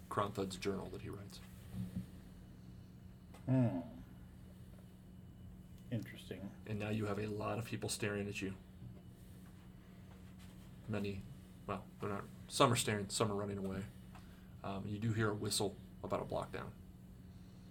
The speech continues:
Speaker 2: Hmm. <clears throat> I'm gonna throw the two bodies on the back of the wagon.
Speaker 1: Okay.
Speaker 2: Throw the tarp back over 'em.
Speaker 1: Okay.
Speaker 2: Um, hop in the wagon.
Speaker 1: Okay.
Speaker 2: Start going,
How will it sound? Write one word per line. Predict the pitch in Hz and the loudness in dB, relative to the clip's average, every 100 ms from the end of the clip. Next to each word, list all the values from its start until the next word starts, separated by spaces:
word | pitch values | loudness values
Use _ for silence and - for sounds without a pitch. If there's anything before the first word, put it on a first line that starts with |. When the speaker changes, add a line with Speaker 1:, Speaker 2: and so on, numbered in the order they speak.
| - - - - - - | -10 -10 -12 -14 -6 4
Speaker 2:
Hmm. | 123 - - - - - - - - - - - - - - - - - - - - | 6 4 -4 -12 -10 -10 -12 -12 -12 -12 -12 -12 -12 -14 -14 -10 -8 -6 -6 2 12
<clears throat> | |
I'm | 123 117 - - - - 139 | 12 12 10 2 0 10 12
gonna | 120 | 12
throw | 117 135 | 12 12
the | 123 | 12
two | 117 123 | 12 12
bodies | 117 113 110 | 12 12 12
on | 110 | 10
the | 101 | 12
back | 104 104 | 10 10
of | 98 | 8
the | |
wagon. | 95 98 101 110 - - - | 10 10 10 4 0 -6 6
Speaker 1:
Okay. | 131 - - - - - - | 6 6 0 -12 -12 -6 8
Speaker 2:
Throw | 120 | 8
the | 98 | 10
tarp | 120 110 | 10 10
back | 110 104 113 | 10 8 8
over | 107 117 | 8 10
'em. | 120 123 - - | 10 8 4 4
Speaker 1:
Okay. | 123 - - - - - - - | 4 4 -2 -14 -14 -12 -8 4
Speaker 2:
Um, | 107 104 98 95 95 - - | 6 8 8 6 4 -4 8
hop | 113 117 | 10 10
in | 107 | 10
the | |
wagon. | 101 98 113 127 139 - - | 10 12 12 10 6 0 2
Speaker 1:
Okay. | 135 - - - - - - | 2 2 -6 -8 -8 -8 -8
Speaker 2:
Start | - 123 110 | 10 10 12
going, | 110 107 104 110 | 10 8 4 0